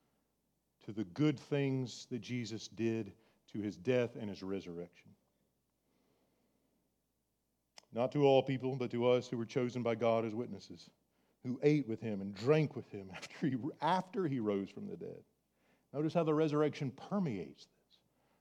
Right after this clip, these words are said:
again and again and again. It's not some random Lord. You know, I remember a couple years ago, the first time I read, uh, a book by this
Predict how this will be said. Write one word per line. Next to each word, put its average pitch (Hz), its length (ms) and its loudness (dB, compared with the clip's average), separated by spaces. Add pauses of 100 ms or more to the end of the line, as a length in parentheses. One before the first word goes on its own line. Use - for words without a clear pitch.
again 147 500 2
and 139 100 0
again 135 380 -2
and 131 140 -2
again. 135 360 0 (220)
It's 147 160 -6
not 180 240 4
some 170 240 4
random 156 420 4
Lord. 147 420 4
You 147 100 2
know, 139 120 6
I 135 60 8
remember 135 300 4
a 117 40 0
couple 120 240 0
years 127 200 2
ago, 120 120 2
the 110 80 0
first 123 260 0
time 120 180 0
I - 20 2
read, 117 260 2 (540)
uh, 110 340 2 (100)
a 110 80 -4
book 110 280 0
by 117 160 6
this 113 320 -2